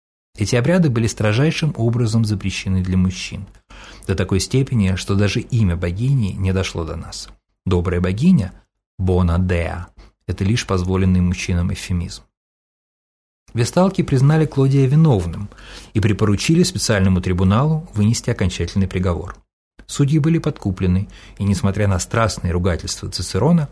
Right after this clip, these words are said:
оправдали Клодия. В семьдесят третьем году до нашей эры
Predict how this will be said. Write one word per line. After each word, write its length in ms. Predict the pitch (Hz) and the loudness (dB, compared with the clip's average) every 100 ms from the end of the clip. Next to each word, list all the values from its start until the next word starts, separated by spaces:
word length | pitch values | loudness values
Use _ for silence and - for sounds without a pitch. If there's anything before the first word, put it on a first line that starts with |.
| - | -6
оправдали 540 | - 123 90 80 90 | -2 -2 -2 -4 -6
Клодия. 460 | - 90 90 - - _ _ _ _ _ _ _ _ _ - | -10 -10 -10 -14 -20 _ _ _ _ _ _ _ _ _ -6
В 80 | |
семьдесят 440 | - 185 185 131 - | 4 6 6 2 0
третьем 300 | 120 98 95 | 0 2 0
году 320 | 95 92 98 | 0 0 0
до 100 | 87 | 0
нашей 360 | 95 92 - 123 | 0 0 0 0
эры 240 | 165 165 | 0 -4